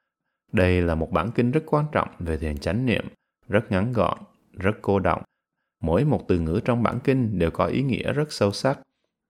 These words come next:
Tôi đề nghị các bạn nên học bài kinh này,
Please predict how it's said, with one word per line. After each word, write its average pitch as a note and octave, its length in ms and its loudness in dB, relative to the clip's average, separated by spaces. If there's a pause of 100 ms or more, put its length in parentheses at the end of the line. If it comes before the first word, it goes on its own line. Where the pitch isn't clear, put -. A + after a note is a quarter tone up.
(160)
Tôi F#2+ 160 6
đề E2+ 160 2
nghị D#2+ 180 -2
các - 220 -6
bạn - 220 0
nên F#2 160 2
học F2+ 220 -2
bài D2+ 100 -2
kinh G2 260 0
này, D2 280 -4